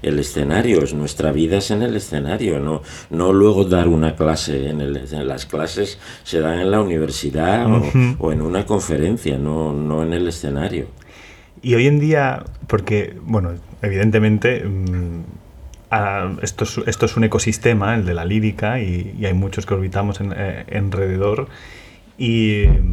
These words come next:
Speaker 2: y bueno, todo el mundo habla y todo, porque otra cosa no, pero el, el hablar en, en la lírica <laughs> gusta mucho.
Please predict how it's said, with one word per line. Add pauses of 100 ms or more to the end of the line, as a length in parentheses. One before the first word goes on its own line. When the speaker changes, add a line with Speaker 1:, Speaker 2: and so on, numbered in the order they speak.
(420)
Speaker 2:
y
bueno,
todo
el
mundo
habla
y
todo,
porque
otra
cosa
no,
pero
el, (140)
el
hablar (140)
en,
en
la
lírica (440)
<laughs>
gusta
mucho.